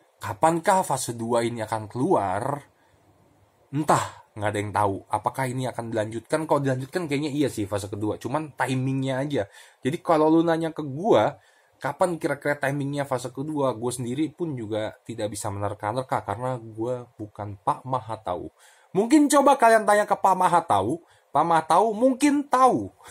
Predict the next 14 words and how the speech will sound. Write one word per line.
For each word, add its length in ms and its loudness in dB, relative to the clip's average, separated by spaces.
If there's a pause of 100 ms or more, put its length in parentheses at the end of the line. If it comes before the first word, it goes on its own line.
(160)
<laughs> 1700 -20
Sebab 240 -4
dia 320 4
Maha 400 -2
Tahu. 360 0
<laughs> 360 -12 (800)
Ya, 240 0 (400)
mungkin 480 2
beliau 240 6
lebih 240 4
tahu 400 6 (400)
kira-kira 480 -2
gimana 480 -2
gitu. 400 -12